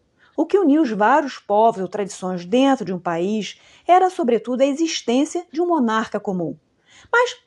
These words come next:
voltemos à explicação do complicado processo de unificação italiana. Vocês lembram que as conquistas napoleônicas esculhambaram o mapa da Europa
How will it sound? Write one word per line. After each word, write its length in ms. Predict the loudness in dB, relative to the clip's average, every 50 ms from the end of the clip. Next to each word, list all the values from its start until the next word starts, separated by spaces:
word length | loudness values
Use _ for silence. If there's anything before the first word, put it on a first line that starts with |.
| -6 0
voltemos 400 | 0 2 2 2 2 0 0 0
à 40 | -2
explicação 680 | -4 -4 -2 0 0 0 0 0 -2 -2 0 0 0
do 100 | -2 -2
complicado 680 | 0 0 -2 -2 -2 -8 -4 0 0 2 2 0 0
processo 600 | -2 -2 -4 -4 -4 -2 0 2 2 0 0 -4
de 80 | -4 -2
unificação 560 | -2 -2 -2 -2 -2 -4 -2 -2 -4 -4 -4
italiana. 480 | -2 0 0 0 0 -2 -6 -10 -14 -20 _ _ _ _ _ _ _ _ _ _ _ _ _ _ _
Vocês 380 | 0 0 2 4 2 2 2
lembram 540 | -2 -4 -2 -2 0 0 0 0 0 -2 -4
que 160 | -4 -2 -2
as 100 | -2 0
conquistas 560 | 0 -2 -2 -2 -2 -2 -4 -4 -4 -4 -4
napoleônicas 840 | -2 -2 -2 0 0 -2 0 -2 -2 -2 -2 -2 -2 -2 -2 -4 -2 -2
esculhambaram 1040 | -4 -6 -6 -2 2 4 4 4 4 4 2 0 0 2 2 4 4 4 4 2
o 40 | 2
mapa 280 | 0 0 0 0 0 2
da 80 | 2
Europa 520 | 2 4 4 4 2 2 2 -2 -4 -6